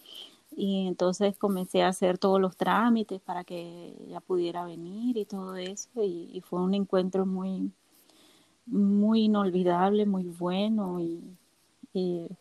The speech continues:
lo más bueno que me quería, que me pudo haber pasado, porque incluso cuando tuve a Matthew quería traerla y no, en ese tiempo era un poco más complicado.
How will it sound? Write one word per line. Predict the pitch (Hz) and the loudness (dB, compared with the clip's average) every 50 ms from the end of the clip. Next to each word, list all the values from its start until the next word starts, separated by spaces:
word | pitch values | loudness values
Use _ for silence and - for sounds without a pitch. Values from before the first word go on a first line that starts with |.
| _ _ _ _ _ _ _ _ _ | _ _ _ _ _ _ _ _ _
lo | - 202 202 196 185 | 4 6 6 6 6
más | 185 185 190 190 | 6 4 4 4
bueno | 190 190 214 214 208 208 | 6 6 8 8 6 6
que | - 220 | 4 2
me | 208 202 | 2 2
quería, | - 202 185 185 180 175 175 190 190 185 - - 196 196 | 4 4 4 4 4 2 2 2 2 0 0 -2 -4 -2
que | - 196 | -2 0
me | 190 180 | -2 0
pudo | - - 190 190 | 2 6 8 8
haber | 190 202 202 196 | 8 8 6 4
pasado, | - 208 208 - 214 226 247 240 | 2 0 2 2 0 0 0 0
porque | 226 214 - 196 | -2 -4 -4 -4
incluso | 190 180 - 185 180 190 202 214 196 | -4 -4 -4 -6 -6 -6 -6 -4 -2
cuando | - 208 208 202 196 180 | -2 -2 0 -2 -4 -4
tuve | - 190 180 185 185 | -4 -4 -2 -2 -2
a | 185 | -2
Matthew | 196 190 185 185 - 208 208 202 180 180 185 185 - - | -2 -2 -4 -2 0 0 0 0 0 -4 -8 -14 -8 -4
quería | - 202 185 185 180 190 190 | 0 2 2 2 2 2 0
traerla | - 208 202 185 190 202 208 226 220 220 | 0 2 2 4 4 2 2 2 2 2
y | 208 | 2
no, | 190 180 170 175 180 190 190 _ _ _ - - - - _ | 0 -2 -4 -6 -8 -10 -12 _ _ _ -20 -20 -20 -14 _
en | - 208 202 | 0 2 2
ese | 190 185 - 214 196 | 2 2 2 2 2
tiempo | - 208 196 202 220 | 4 2 2 2 2
era | 208 208 | 0 0
un | 196 | 0
poco | 190 - 190 - - 208 | 0 -2 -2 0 0 0
más | 196 190 185 180 - | 2 0 0 -4 -6
complicado. | - - 196 185 - - 185 180 - - 208 240 262 220 196 170 | -6 -6 -6 -4 -2 -2 -2 -2 -2 -4 -4 0 0 0 0 -2